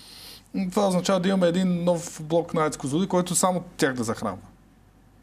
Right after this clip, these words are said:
Нали, говорим за нов вид гориво. Тогава какво правим? Къде ни е стратегията? Какво се случва с хората? Е, тази електроенергия, за да е ефтина, тя трябва да е достъпна. Е Р П-то трябва да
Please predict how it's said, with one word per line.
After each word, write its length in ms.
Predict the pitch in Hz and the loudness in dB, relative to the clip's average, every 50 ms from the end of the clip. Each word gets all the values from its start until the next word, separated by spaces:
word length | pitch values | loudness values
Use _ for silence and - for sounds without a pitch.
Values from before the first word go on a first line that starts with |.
| _ _ _ - - - - - | _ _ _ -20 -20 -20 -12 -8
Нали, 220 | 120 104 - 104 113 | -8 -8 -8 -8 -10
говорим 360 | 135 135 123 120 135 143 143 | -8 -6 -4 0 2 2 2
за 100 | 143 156 | 2 2
нов 180 | 151 151 147 147 | 2 0 0 0
вид 140 | 165 156 | -2 -2
гориво. 320 | 147 170 190 202 170 127 - - - - - - - - | 0 2 2 4 2 2 -2 -4 -14 -20 -20 -20 -10 -6
Тогава 300 | 131 113 120 123 131 135 | -2 0 0 0 0 -2
какво 220 | 135 - 160 147 | -2 -2 -2 0
правим? 240 | 160 143 123 110 110 | 0 -2 -2 -2 -4
Къде 220 | - - 120 123 | -2 0 2 2
ни 80 | 135 139 | 2 2
е 60 | 135 | 0
стратегията? 580 | - - - 127 - 123 110 101 - - - - _ _ _ _ _ _ _ _ _ _ _ _ _ _ _ _ _ _ _ _ | -2 -4 -8 -8 -6 -8 -8 -8 -10 -18 -20 -20 _ _ _ _ _ _ _ _ _ _ _ _ _ _ _ _ _ _ _ _
Какво 200 | - - 147 143 | -8 -4 -2 -2
се 120 | - - 143 | -2 -2 -4
случва 300 | - - 156 - 156 151 | -4 -4 -4 -4 -4 -6
с 40 | - | -6
хората? 380 | - - 131 123 - - - - - _ _ _ _ _ _ _ _ _ _ _ _ _ _ _ _ _ _ _ _ _ - - | -4 -4 -4 -4 -4 -12 -18 -20 -20 _ _ _ _ _ _ _ _ _ _ _ _ _ _ _ _ _ _ _ _ _ -6 -4
Е, 120 | 151 143 | -4 -4
тази 420 | - - - 156 143 143 139 156 | -4 -2 0 0 2 2 2 2
електроенергия, 760 | 151 147 139 - - 135 135 127 135 147 151 147 147 151 151 147 - - - - - - _ _ - | 2 0 0 -2 0 2 4 4 4 4 2 2 0 0 -2 -2 -8 -18 -20 -20 -20 -20 _ _ -4
за 240 | 156 151 139 143 127 | -2 0 0 2 4
да 180 | 131 131 131 | 4 4 4
е 40 | 151 | 4
ефтина, 280 | 151 151 - 165 156 151 | 2 0 0 -2 -2 0
тя 160 | - 165 147 | 0 0 0
трябва 220 | - 160 156 156 | 2 2 2 4
да 60 | 156 | 4
е 60 | 156 151 | 2 0
достъпна. 460 | 151 151 - - 165 - - 127 123 - - - | 0 -4 -4 -4 -4 -4 -4 -8 -8 -8 -10 -2
Е 100 | - 147 | 0 0
Р 120 | 147 139 - | 0 2 2
П-то 220 | 165 160 - 156 | 2 2 2 0
трябва 260 | 151 - 156 160 156 | 0 2 2 2 4
да 100 | 156 151 | 2 2